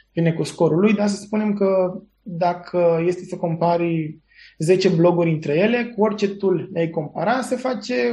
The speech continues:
o diferență. Adică un blog poate să aibă cinci autoritate, altul poate să aibă patruzeci. Uh, și acum să ajung exact la partea de do follow și no follow. Ideea este că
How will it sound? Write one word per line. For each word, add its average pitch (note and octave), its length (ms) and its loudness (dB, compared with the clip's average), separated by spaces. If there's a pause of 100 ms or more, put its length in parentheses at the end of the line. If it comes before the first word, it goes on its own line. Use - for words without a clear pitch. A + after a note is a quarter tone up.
o A3 40 0
diferență. G3+ 540 0
Adică D3 520 -6 (1080)
un E3+ 160 0
blog F3+ 200 4
poate D#3+ 180 0
să D#3 140 -4
aibă C#3+ 520 -4
cinci E3 280 -2
autoritate, G3+ 580 0
altul G#3+ 220 -2
poate G3+ 240 0
să G3+ 100 -4
aibă F#3+ 200 0
patruzeci. E3 720 -4 (1080)
Uh, - 480 -6 (520)
și - 80 -4
acum F#3 220 0
să F#3 80 2
ajung F3 320 2
exact D#3+ 400 2
la C#3+ 540 -4
partea D3+ 300 -2
de D3 560 0 (300)
do D#3+ 160 2
follow E3 320 4
și - 180 -4
no D#3 140 2
follow. C#3 600 -2 (320)
Ideea E3+ 240 0
este F#3+ 220 -2
că G3 480 2